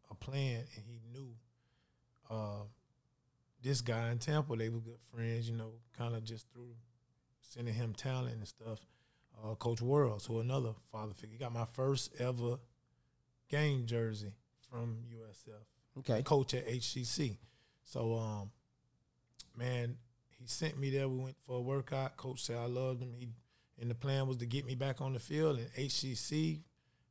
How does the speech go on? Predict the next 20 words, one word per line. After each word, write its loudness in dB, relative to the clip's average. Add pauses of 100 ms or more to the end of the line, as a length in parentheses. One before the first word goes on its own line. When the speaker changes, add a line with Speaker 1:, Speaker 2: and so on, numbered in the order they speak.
(140)
Speaker 1:
man, -2
from -8
Doctor 0
Babcock, -2
the, -6 (180)
uh, -4 (1120)
he -18
was -18
the -10
dean. 0 (640)
Uh, 0
man, -2
to -6 (340)
everybody. 4
I 0
worked 4
in -2
those 2
offices -2
with -16